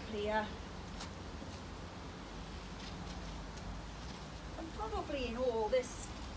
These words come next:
labyrinth's going to be just a couple of meters or so square, so you don't need a big patio.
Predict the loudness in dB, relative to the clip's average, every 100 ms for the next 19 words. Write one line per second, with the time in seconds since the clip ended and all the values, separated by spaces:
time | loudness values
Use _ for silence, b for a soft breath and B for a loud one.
0 | -4 2 4 6 4 -2 -2 -2 0 0
1 | 0 2 2 4 2 2 0 2 0 0
2 | -2 -2 -2 -2 0 2 2 4 4 4
3 | 2 4 8 8 8 2 -6 -6 -6 -4
4 | 2 2 2 4 4 6 4 6 6 4
5 | 4 2 2 8 10 10